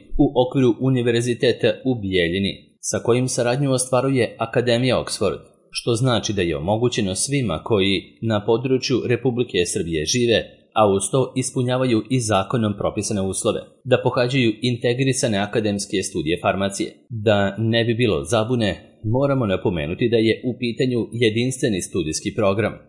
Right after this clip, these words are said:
a obzirom na to da traje pet godina i da obuhvata i prvi i drugi ciklus studija, zapravo je u pitanju studijska grupa koja je formirana u skladu sa zakonom,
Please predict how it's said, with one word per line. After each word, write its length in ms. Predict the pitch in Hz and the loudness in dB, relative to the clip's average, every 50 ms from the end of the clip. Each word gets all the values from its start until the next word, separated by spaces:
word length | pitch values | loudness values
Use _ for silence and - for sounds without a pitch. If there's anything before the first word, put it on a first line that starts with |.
| _ _ | _ _
a 200 | - 87 78 78 | -4 -2 0 0
obzirom 400 | 82 95 113 127 127 127 120 117 | -2 0 0 2 2 2 2 0
na 240 | 107 101 95 - - | 0 -2 -2 -2 -2
to 320 | - 131 135 123 110 98 98 | 0 2 4 4 2 2 2
da 200 | - 87 78 - - | 2 2 2 2 0
traje 340 | 110 104 87 73 71 - - | -2 -2 -2 -2 -4 -2 0
pet 260 | 131 104 82 90 98 | 2 2 2 0 -2
godina 400 | 101 113 101 98 110 104 92 - - - - _ - | 0 0 2 2 0 -2 -4 -6 -10 -14 -20 _ -6
i 160 | 123 120 110 | -4 -2 0
da 80 | 110 98 | 2 0
obuhvata 560 | 98 92 120 131 - 151 135 - - 110 92 - - - | 2 2 0 -2 0 -2 -2 0 0 -2 -2 -2 -4 -4
i 220 | 123 113 110 - | -4 -4 0 0
prvi 460 | - 156 147 131 131 120 104 - - - | 2 2 2 2 2 0 0 -2 -2 0
i 240 | 127 120 101 95 | 0 0 0 0
drugi 380 | 110 131 127 127 127 127 120 120 | 0 -2 -2 0 -2 -2 -4 -2
ciklus 460 | - - 92 - - 101 92 85 - | -2 -4 -4 -4 -2 -4 -4 -4 -4
studija, 380 | - 107 87 78 82 92 78 - - - _ _ - | -2 -2 -2 0 -2 -2 -4 -6 -8 -14 _ _ -4
zapravo 400 | 113 107 120 101 123 120 113 120 | -2 0 0 2 2 2 2 4
je 120 | 120 117 | 4 4
u 80 | 113 - | 4 4
pitanju 380 | 139 123 - 131 123 117 120 | 2 2 2 0 0 0 0
studijska 500 | 113 - - 123 117 120 117 - - 113 | 0 0 0 0 0 0 -2 -2 -2 -2
grupa 440 | 107 117 123 135 135 131 107 80 - | 0 2 2 2 2 0 -2 -2 -2
koja 200 | - 101 90 85 | -2 -2 0 0
je 200 | 80 71 - - - | 0 -2 -4 -4 -2
formirana 720 | 123 117 113 117 117 113 117 113 107 95 87 85 - - 131 | -2 0 0 0 0 2 2 2 0 0 -2 -4 -6 -4 -2
u 100 | 135 123 | -2 0
skladu 500 | - - - 139 131 131 123 120 104 90 | -2 -4 -4 -4 -4 -2 -2 -2 -2 -2
sa 240 | - - 127 117 | -2 0 0 0
zakonom, 500 | 104 104 101 76 73 - - 110 98 - | 0 0 -2 -2 -2 -2 -4 -4 -4 -4